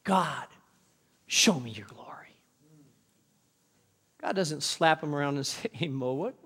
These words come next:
I mean, haven't I given you enough?" The heart of God was pleased, and God shows him as, as much of his glory as Moses can handle.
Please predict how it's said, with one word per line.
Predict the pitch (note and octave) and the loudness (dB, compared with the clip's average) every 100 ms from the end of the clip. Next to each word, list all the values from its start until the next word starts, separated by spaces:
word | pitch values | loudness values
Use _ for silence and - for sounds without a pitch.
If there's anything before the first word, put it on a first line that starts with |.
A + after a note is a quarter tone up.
| - - | -20 -20
I | - - - G3+ _ _ _ _ - _ _ _ - | -20 -20 -20 -20 _ _ _ _ -20 _ _ _ -6
mean, | A#3 | 0
haven't | D#4 B3+ | 4 6
I | F#3+ | 8
given | F3 F#3+ F3+ | 8 6 6
you | E3+ | 4
enough?" | C#3 C#3 D#3+ - - _ _ _ _ _ _ _ _ - | 2 2 0 -4 -18 _ _ _ _ _ _ _ _ 2
The | |
heart | F#3 G3 | 8 8
of | E3 | 6
God | E3 D#3+ | 4 4
was | C#3 B2+ | 4 -2
pleased, | - D#3+ E3 B2+ | -6 -6 -4 -4
and | C#3 C#3 | -4 -2
God | C#3+ D#3+ D#3 | 4 6 6
shows | - - G#3 A#3 G3+ | 2 2 4 4 0
him | G#3+ G#3+ | -4 -2
as, | D#3+ C#3 - | 0 0 -2
as | F3 D#3 D3+ | 2 2 2
much | D#3+ E3+ F#3+ C4+ - - | 0 4 4 4 0 -4
of | F3 | -2
his | E3+ | -2
glory | B2+ D#3 E3+ F3 F3+ F#3 D#3 | -2 2 4 6 4 2 -2
as | B2+ | -2
Moses | C#3 D3 D#3 C3+ C#3 - | 0 2 2 0 -2 -4
can | - C3+ | -6 -12
handle. | - G2 - - C3+ - | -12 -18 -18 -18 -20 -20